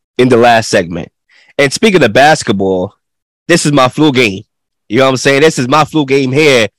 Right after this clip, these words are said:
All right, feeling under the weather. But guess what? We about to make things better. We got another topic on the agenda, and it's in the N F L. And it's going down. Deshaun Watson, the Cleveland Browns quarterback Deshaun Watson, saw at least sixty-six massage therapists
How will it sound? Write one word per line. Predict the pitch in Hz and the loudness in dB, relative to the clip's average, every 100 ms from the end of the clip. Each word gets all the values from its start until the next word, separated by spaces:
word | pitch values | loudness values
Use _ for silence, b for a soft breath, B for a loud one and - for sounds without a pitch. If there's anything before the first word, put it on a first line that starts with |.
| _ _ - | _ _ -2
All | 127 | 0
right, | 131 131 | 2 -2
feeling | 156 151 143 | -4 -4 -4
under | 151 139 | -4 -4
the | 123 | -2
weather. | 160 143 120 123 _ _ _ _ | -2 -2 -4 -8 _ _ _ _
But | 131 | -6
guess | 165 156 | -4 -4
what? | 165 185 120 _ _ _ | -4 -6 -6 _ _ _
We | 123 | -12
about | 147 131 | -6 -6
to | 123 | -4
make | 127 123 | -6 -4
things | 123 113 | -8 -4
better. | 135 139 | -4 -4
We | 120 | -4
got | 151 113 | -4 -4
another | 120 107 | -4 -8
topic | 123 143 143 104 | -4 -4 -4 -8
on | 113 | -6
the | 107 | -6
agenda, | 98 131 127 85 _ _ _ | -4 -4 -4 -10 _ _ _
and | 127 | -6
it's | 131 | -2
in | 147 | -2
the | 139 | 0
N | 123 | -2
F | 123 | 0
L. | 147 95 _ _ b | -2 -2 _ _ b
And | 131 | -4
it's | 123 | -2
going | 131 120 | -4 -4
down. | 104 139 110 | -4 -4 -6
Deshaun | 101 160 254 185 | -8 -6 -4 -2
Watson, | 139 185 - 120 - _ _ _ _ _ | -2 -2 -4 -14 -14 _ _ _ _ _
the | - | -14
Cleveland | - 320 269 151 | -6 -6 -4 -4
Browns | 127 131 117 - | -2 -2 -2 -4
quarterback | 139 110 107 | -6 -4 -6
Deshaun | 107 - 110 104 | -8 -4 -2 0
Watson, | 110 104 98 82 _ _ _ | -2 -4 -10 -20 _ _ _
saw | - 180 180 | -4 2 4
at | 147 | 2
least | 131 127 113 - _ _ | 0 -6 -6 -14 _ _
sixty-six | _ - 220 - 220 - 160 127 | _ -2 -2 -2 -8 -2 -2 -2
massage | 113 113 - 143 135 | -4 -4 0 0 0
therapists | - 131 117 104 87 - | 0 0 0 -4 -16 -20